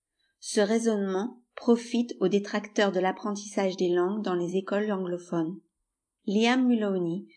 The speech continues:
dans un article pour le Spectator, a écrit : «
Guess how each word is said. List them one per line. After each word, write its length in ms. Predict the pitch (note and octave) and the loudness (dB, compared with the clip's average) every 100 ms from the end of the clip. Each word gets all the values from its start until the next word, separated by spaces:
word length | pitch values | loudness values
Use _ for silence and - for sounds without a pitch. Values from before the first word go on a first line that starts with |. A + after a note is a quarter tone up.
| _ - | _ -4
dans 160 | F3+ F#3+ | 0 2
un 100 | F#3+ | 2
article 460 | A3+ - A#3+ A#3 | 0 -2 -2 -2
pour 140 | G#3 F#3+ | -2 -4
le 80 | |
Spectator, 760 | F3+ - G#3 - G3 F3+ - F3 G3 _ _ - | -4 -4 -4 -2 -4 -4 -8 -10 -10 _ _ 0
a 120 | F#3 | 2
écrit : « 520 | F3+ - - E3+ E3+ | 0 -6 -8 -8 -8